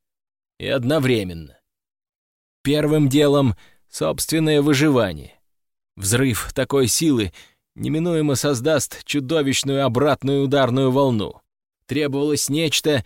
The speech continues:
способное погасить и рассеять этот удар.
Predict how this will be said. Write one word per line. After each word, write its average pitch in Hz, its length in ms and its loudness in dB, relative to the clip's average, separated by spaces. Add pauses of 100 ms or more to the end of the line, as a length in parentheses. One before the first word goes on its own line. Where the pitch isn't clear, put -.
(300)
способное 147 640 -2
погасить 147 640 -2
и 156 60 0
рассеять 151 880 -2
этот 104 300 -6
удар. 113 460 -2